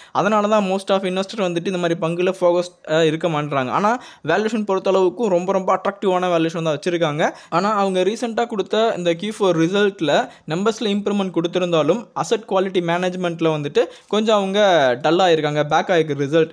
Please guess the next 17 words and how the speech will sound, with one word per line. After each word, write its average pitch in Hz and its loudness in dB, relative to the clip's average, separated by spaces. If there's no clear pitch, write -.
நீங்க 165 -4
பார்க்கும்போது 196 0
கிராஸ் 170 2
என் 202 -4
பி 196 2
ஏல 185 4
வந்துட்டு 170 -2
போன 180 0
டைம் 196 2
ரெண்டு 175 -2
புள்ளி 185 0
ஒன்னு 180 0
எட்டு 170 0
அப்படிங்கிற 160 -2
மாதிரி 160 0
ரெஜிஸ்டர் 160 -8
பண்ணிருக்காங்க. 147 -2